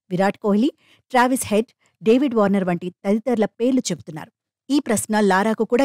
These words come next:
ఎదురైంది. కానీ లారా మాత్రం వీరెవరినీ కాకుండా టీమిండియాకు చెందిన ఓ ఇరవై నాలుగేళ్ల బ్యాటర్కు తన రికార్డులను బ్రేక్ చేసే సత్తా ఉందని చెప్పి అందర్నీ ఆశ్చర్యపరిచారు. అతను మరెవరో కాదు,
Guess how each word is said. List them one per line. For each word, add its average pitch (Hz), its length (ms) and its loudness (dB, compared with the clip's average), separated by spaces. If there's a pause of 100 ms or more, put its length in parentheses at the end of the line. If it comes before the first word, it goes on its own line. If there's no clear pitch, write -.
ఎదురైంది. 156 340 -6 (320)
కానీ 277 200 4 (140)
లారా 247 220 2 (120)
మాత్రం 185 240 -2 (180)
వీరెవరినీ 214 540 2
కాకుండా 214 340 0 (220)
టీమిండియాకు 254 600 0
చెందిన 180 240 -2 (320)
ఓ 208 140 2
ఇరవై 196 240 0
నాలుగేళ్ల 190 480 -2
బ్యాటర్కు 180 380 -4 (440)
తన 269 220 4
రికార్డులను 247 560 0
బ్రేక్ 190 280 0
చేసే 226 260 -2
సత్తా 196 300 -6
ఉందని 185 280 0
చెప్పి 175 220 -10 (460)
అందర్నీ 233 320 2 (100)
ఆశ్చర్యపరిచారు. 202 680 -4 (440)
అతను 185 220 -2
మరెవరో 175 420 2
కాదు, 160 200 -4